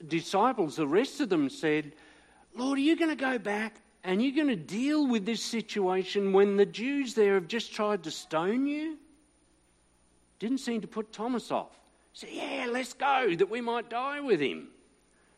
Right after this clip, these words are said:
So he was no, uh, weak-kneed, uh, lily-livered, uh, scaredy cat. He was, he was willing to go. It's also Thomas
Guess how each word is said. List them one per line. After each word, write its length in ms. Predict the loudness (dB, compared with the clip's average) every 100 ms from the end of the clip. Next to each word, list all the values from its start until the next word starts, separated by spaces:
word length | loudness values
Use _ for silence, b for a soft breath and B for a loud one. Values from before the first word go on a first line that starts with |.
| _
So 200 | -2 0
he 300 | -2 -4 -2
was 180 | 0 0
no, 440 | 2 4 4 2 B B B B B -8
uh, 300 | -4 -2 -2 2
weak-kneed, 1300 | 2 2 -6 -20 -8 0 4 6 4 0 -4 -8 B B B -2
uh, 160 | 0
lily-livered, 920 | 6 8 8 6 6 4 6 4 4 -8 B B -8
uh, 400 | 0 2 2 0 -4
scaredy 500 | -12 2 4 4 0
cat. 300 | -6 -6 -8 -14 _ _ _ _ _ _ -2
He 120 | 0
was, 240 | 0 -6 -8
he 140 | -2
was 140 | 0 4
willing 340 | 6 8 6
to 60 | 2
go. 460 | 0 0 -2 -4 -8 -20 _ _ _ b b b b b b b _ -2
It's 200 | 0 4
also 420 | 2 4 2 2
Thomas 960 | 2 -6 -4 0 2 2 0 -6 -8